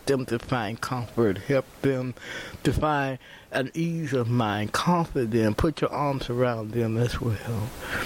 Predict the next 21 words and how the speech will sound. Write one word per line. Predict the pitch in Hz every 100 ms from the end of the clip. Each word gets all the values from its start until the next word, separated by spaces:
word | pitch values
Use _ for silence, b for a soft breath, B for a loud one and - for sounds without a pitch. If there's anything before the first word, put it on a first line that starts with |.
| B B B
And | 165 135
Father, | - 156
we | 143
pray, | 135 - 156 143
we | - 135
pray | - 151 143
for | - 135
the |
police | - 131 127 139 139
who | -
felt | 120 143 127 123
as | 120
though | 131
that | 120 123
they | 110 127
needed | 117 135 123 117
to | -
take | 127 -
a |
life. | 120 113 120 123 -
We | 127